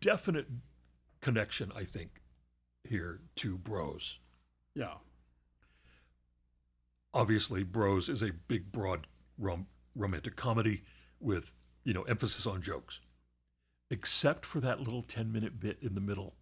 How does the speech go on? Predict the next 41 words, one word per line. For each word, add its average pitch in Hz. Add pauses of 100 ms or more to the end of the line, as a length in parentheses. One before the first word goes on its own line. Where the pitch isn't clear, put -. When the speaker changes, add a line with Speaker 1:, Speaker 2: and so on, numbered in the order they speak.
(260)
Speaker 2:
On 135
the 123
beach 127
Speaker 1:
where, 113
Speaker 2:
in 120
Provincetown. 113
Speaker 1:
on 107
the 107
beach 117
in 113
Provincetown, 113
where 98
Billy 123
Eichner 117
and 107
Luke 120
McFarlane 110 (120)
are 107 (500)
laying 127
bare 117
their 101
childhood 95
traumas 95
with 113
each 82
other. 87 (120)
Speaker 2:
Yeah. 104 (600)
Speaker 1:
And 139
the 131
movie, 180 (120)
the 131
comedy 254
comes 151
to 151
a 101
stop. -
Like, 156 (840)
it 220
is 240
a 190
moment 151